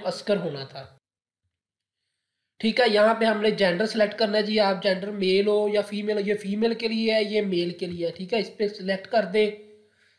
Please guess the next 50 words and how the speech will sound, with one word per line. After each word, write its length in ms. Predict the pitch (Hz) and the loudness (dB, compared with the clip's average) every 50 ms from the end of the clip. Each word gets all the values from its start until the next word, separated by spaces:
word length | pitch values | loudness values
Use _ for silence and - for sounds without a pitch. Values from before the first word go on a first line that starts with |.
| _ _ _ _ _ _ _ _ _ _ - | _ _ _ _ _ _ _ _ _ _ -2
मैरिटल 440 | 196 196 214 214 226 220 - 262 254 | 2 4 4 4 2 2 0 -2 -2
स्टेटस 420 | 254 - 269 247 - - 233 233 | -2 -2 -4 -2 0 2 2 2
जो 120 | 190 226 233 | 2 4 4
है 100 | 233 226 | 4 4
वो 100 | 226 233 | 4 2
ये 160 | 233 226 214 | 0 0 0
देखें, 240 | 202 214 202 208 226 | 2 0 0 0 -2
ये 140 | 220 214 226 214 | 0 0 -2 -2
सिंगल 440 | 220 - 190 185 185 214 233 233 247 | -4 -6 -6 -2 0 0 0 2 2
है, 220 | 240 240 254 - - - - - _ _ - 185 | 0 0 0 -2 -6 -10 -16 -20 _ _ -4 0
ये 120 | 196 214 208 | 2 2 4
मैरिड 420 | 196 185 175 180 196 220 220 226 | 4 2 2 2 2 2 2 4
है, 420 | 226 220 226 220 - - - - _ _ _ _ _ _ _ _ _ _ _ _ - | 4 4 4 2 -2 -8 -14 -20 _ _ _ _ _ _ _ _ _ _ _ _ 2
ये 180 | 196 208 226 226 | 4 4 4 4
सेपरेट 540 | - - - 190 180 - - 214 220 185 214 | 2 2 2 2 2 2 0 -2 -2 -2 0
या 120 | 214 226 | 0 0
डिवोर्स 500 | 202 196 190 170 165 170 180 190 - - 233 | 2 2 0 2 2 0 0 0 -2 -2 0
लोगों 240 | 220 220 208 214 208 | 0 0 0 0 -2
के 100 | 214 220 | -2 -2
लिए 260 | 214 214 208 220 214 | -2 0 2 2 4
है, 280 | 214 214 214 214 - - - _ _ _ _ _ _ _ _ _ _ - | 4 4 4 2 -2 -12 -20 _ _ _ _ _ _ _ _ _ _ 0
ये 280 | 190 208 214 226 233 233 220 226 - - - - - _ - | 2 4 6 6 4 2 0 -4 -10 -18 -20 -20 -20 _ -10
विडोड 500 | 202 175 196 202 190 202 202 208 208 208 - | -2 2 4 6 6 8 6 6 4 2 0
के 60 | 233 | 0
लिए। 160 | 202 220 226 - | 2 2 2 4
अब 180 | 220 214 196 - | 2 2 2 4
जब 240 | 233 240 233 240 240 | 2 2 2 0 -4
उसके 220 | 226 - - 262 | -8 -6 -4 -2
ऊपर 240 | 247 233 233 262 254 | -2 0 2 2 2
आप 140 | 254 254 254 | 2 2 2
लेके 240 | 226 208 208 208 233 | 2 2 2 2 2
जाते 240 | 233 226 220 - 254 | 0 0 0 0 -2
हो 60 | 262 | -2
ना 60 | 285 - | -2 -2
कर्सर, 340 | - 214 202 - - 220 | -4 -4 -2 -2 -2 0
वो 100 | 214 220 220 | 0 0 -2
खुद 220 | - - 233 190 | -4 -6 -8 -6
ही 60 | 240 | -4
बता 260 | 233 220 208 214 196 185 | -4 -2 0 0 0 2
देता 260 | 180 202 196 - 220 | 2 0 0 2 0
है 60 | 226 | 0
कि 100 | 226 - 226 | 0 0 -2
ये 160 | 214 214 214 | 0 0 0
किस 220 | 214 233 226 - | -2 -4 -10 -12
किस 220 | - 254 233 - - | -12 -12 -12 -10 -4
के 120 | - 220 | -2 0
लिए 280 | 196 180 160 165 156 151 | 0 0 -2 -4 -6 -8
है, 140 | 151 160 - | -8 -10 -8
ठीक 180 | - 226 202 - | -8 -4 0 0
है। 120 | 302 339 | 0 0